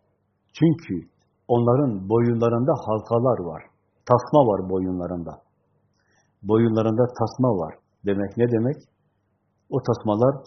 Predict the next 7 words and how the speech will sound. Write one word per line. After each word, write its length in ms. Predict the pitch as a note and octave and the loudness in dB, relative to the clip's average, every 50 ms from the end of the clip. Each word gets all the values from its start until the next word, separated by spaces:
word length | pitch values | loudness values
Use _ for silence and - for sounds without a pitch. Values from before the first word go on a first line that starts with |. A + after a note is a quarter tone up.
| - | -8
çenelerine 480 | - A2 A2 A2 A2 A2 A2 B2+ C#3+ - | -6 -4 -2 -2 0 0 0 0 0 0
kadar 380 | - G#2 G2 F#2+ F#2 E2+ F2 F#2+ | -2 -2 -2 -2 -4 -4 -4 -2
dayanmıştır. 840 | G2+ G2+ G#2 G2+ G2+ G2+ G2+ G2 - - - C3 D#3+ - - _ _ _ _ _ _ _ _ _ _ _ _ _ _ _ _ _ _ _ _ _ _ _ _ _ _ _ _ _ _ _ _ _ _ _ _ | 0 0 0 0 -2 -2 -4 -4 -6 -4 -4 -4 -4 -4 -8 _ _ _ _ _ _ _ _ _ _ _ _ _ _ _ _ _ _ _ _ _ _ _ _ _ _ _ _ _ _ _ _ _ _ _ _
Onların 520 | - A#2 A#2 A#2 A#2+ C#3 E3 D#3+ B2 G2+ F#2+ | -2 0 2 2 2 2 2 2 0 -2 -2
başları 400 | G#2+ G#2+ - - A#2+ C3 F3 F3+ | -4 -4 -2 -2 0 0 0 0
kalkık 540 | - - A#2+ A#2 A2+ - - D3 - G#2+ | -2 -2 -2 -2 -2 -2 -4 -4 -4 -4
durumdadır. 500 | G#2 G2+ G2 F#2+ F#2+ F2+ F2 F2 - - | -6 -6 -4 -4 -4 -4 -6 -6 -8 -14